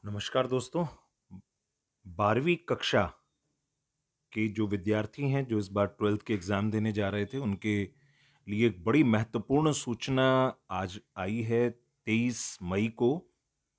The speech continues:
आपको मालूम होगा कि कल जो देश के शिक्षा मंत्री हैं, श्री रमेश पोखरियाल निशंक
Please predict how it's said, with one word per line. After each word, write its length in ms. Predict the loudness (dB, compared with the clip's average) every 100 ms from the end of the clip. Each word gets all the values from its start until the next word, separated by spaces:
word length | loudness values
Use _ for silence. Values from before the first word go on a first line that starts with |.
| _ _ _ 0
आपको 240 | 0 2
मालूम 320 | 4 4 4
होगा 320 | 2 2 4 4
कि 180 | 2
कल 540 | -6 0 4 4 4 0 -8 _ _ _ -16
जो 400 | -4 -2 0 -2
देश 300 | -2 -2 -4
के 420 | -4 -2 0 -2 -8
शिक्षा 400 | -12 -8 -2 2
मंत्री 400 | 2 0 -2 -6
हैं, 240 | -6 -8 -12
श्री 500 | -12 -8 -6 -8 -12 _ _ _ _ -4
रमेश 600 | 0 2 2 0 -8 -14 _ -8
पोखरियाल 460 | -6 -2 -2 0
निशंक 500 | -2 -4 -6 -10 -12